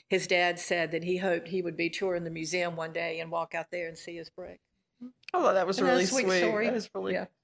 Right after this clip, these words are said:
Speaker 2: a cool
Speaker 1: Yeah.
Speaker 2: story.
Speaker 1: So in the near future, um, there's always something to be done here, but in the near future, you know, there are other things we wanna do that would,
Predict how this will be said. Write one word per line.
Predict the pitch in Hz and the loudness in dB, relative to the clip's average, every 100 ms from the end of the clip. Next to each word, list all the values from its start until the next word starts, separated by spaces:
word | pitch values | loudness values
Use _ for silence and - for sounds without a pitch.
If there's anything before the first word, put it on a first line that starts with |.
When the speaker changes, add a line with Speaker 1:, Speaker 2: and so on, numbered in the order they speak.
| _ - | _ -14
Speaker 2:
a | |
cool | 202 202 190 | -2 -2 0
Speaker 1:
Yeah. | 190 | -2
Speaker 2:
story. | 175 175 - - - - - - | -4 -6 -10 -14 -12 -12 -14 -6
Speaker 1:
So | - 226 226 | 2 4 6
in | 240 | 6
the | 208 | 4
near | 220 415 440 | 4 4 4
future, | - 190 170 - 170 165 185 - - - | 2 0 2 2 2 2 0 -4 -8 -2
um, | 175 170 175 180 _ _ _ _ _ | 0 0 -2 -6 _ _ _ _ _
there's | 208 196 | 0 2
always | 254 294 214 175 | 2 2 4 2
something | 175 185 185 180 170 165 | 2 0 0 -2 -4 -4
to | - | -4
be | 165 160 | -4 -2
done | 165 165 | -2 -4
here, | 165 165 165 | -4 -2 -2
but | 165 | 0
in | 170 170 | -2 0
the | 170 | 2
near | 208 226 | 2 2
future, | 220 170 160 - 170 165 - - - | -2 -4 -4 -4 -4 -6 -16 -16 -4
you | 233 | 0
know, | 208 | 2
there | 196 208 | 4 2
are | 202 | 4
other | 233 220 | 0 0
things | - 165 156 160 | -2 -4 -4 -4
we | 170 | -4
wanna | 156 160 156 | -2 -4 -6
do | 156 160 160 160 160 | -4 -4 -4 -6 -2
that | 160 160 180 | -2 -2 -4
would, | 170 160 160 160 | -2 -2 -2 -4